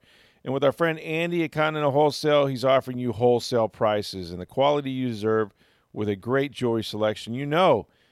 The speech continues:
that you're receiving the very best when you're purchasing from Continental Wholesale Diamonds. So call Andy today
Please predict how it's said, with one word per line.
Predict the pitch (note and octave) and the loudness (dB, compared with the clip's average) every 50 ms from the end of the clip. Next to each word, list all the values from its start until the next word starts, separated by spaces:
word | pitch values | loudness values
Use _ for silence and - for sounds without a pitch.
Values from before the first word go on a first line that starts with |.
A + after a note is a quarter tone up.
| _ _ _ | _ _ _
that | - B2+ | -6 -4
you're | C3 C3 C3 | -2 -2 -2
receiving | B2+ A#2 - - D#3 D3 C#3+ C3+ A#2+ | -2 -4 -4 -4 -6 -6 -4 -4 -6
the | A2 | -4
very | G#2 C3 D#3 E3 | 0 0 0 0
best | C#3 A2+ A#2 A2 G#2+ - - - | 0 2 0 0 0 -2 -8 -10
when | A2 | -8
you're | A2 G#2+ | -10 -8
purchasing | _ - A#2+ A2+ - - F#2+ - A2+ G#2+ G2+ G2+ F#2+ _ _ _ _ _ _ | _ -4 -4 -4 -4 -10 -10 -8 -8 -8 -8 -10 -12 _ _ _ _ _ _
from | _ A2+ A2 | _ -10 -8
Continental | - - D#3 D3 C#3+ C#3 C3+ C3 B2+ | 0 2 2 2 2 0 0 0 2
Wholesale | A2 B2 B2 A#2+ - - A#2+ A2+ | 4 4 2 2 2 -2 -2 0
Diamonds. | G#2+ A2 G2+ F#2+ F#2 F#2 E2+ | 0 -2 -2 -2 -8 -10 -8
So | - A2 A2+ | -4 -6 -6
call | - - F#3+ B3 C#4+ C4+ | 2 2 4 4 4 4
Andy | A#3 A#3 A#3+ B3 B3 A3 | 2 2 0 -2 -4 -6
today | A3 F#3 D3+ C#3+ B2+ B2 B2+ C#3+ | -4 2 4 4 4 4 2 -2